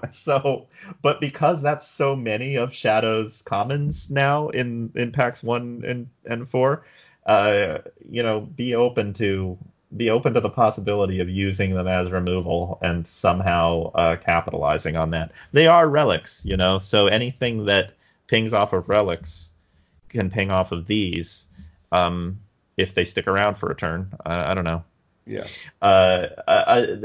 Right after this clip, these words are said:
Speaker 1: I, more, more on that in future episodes if I ever manage to make a Shadow relic deck work, uh, 'cause they went in hard, uh, on,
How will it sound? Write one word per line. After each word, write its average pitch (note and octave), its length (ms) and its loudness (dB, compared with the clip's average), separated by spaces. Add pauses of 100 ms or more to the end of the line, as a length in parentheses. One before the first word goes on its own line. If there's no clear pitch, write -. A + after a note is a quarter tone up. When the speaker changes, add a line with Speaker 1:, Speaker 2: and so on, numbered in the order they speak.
(100)
Speaker 1:
I, - 40 -10
more, C#3 460 4
more C#3+ 260 4
on C#3+ 160 4
that C#3+ 180 4
in B2 120 -2
future C#3 400 0
episodes F#2+ 540 0
if F#2 120 -2
I F#2 140 6
ever G2+ 260 2
manage G2+ 380 -4
to G2+ 80 -6
make F#2+ 160 -2
a F#2 40 -4
Shadow F#2+ 360 0
relic F#2+ 340 -2
deck D#2+ 240 -10
work, F#2 360 -2 (180)
uh, E2 220 -4
'cause F#2 180 -14
they G#2+ 100 -2
went G#2+ 200 -4
in G2 100 -4
hard, F2 580 0
uh, E2 380 -4
on, E2+ 480 -6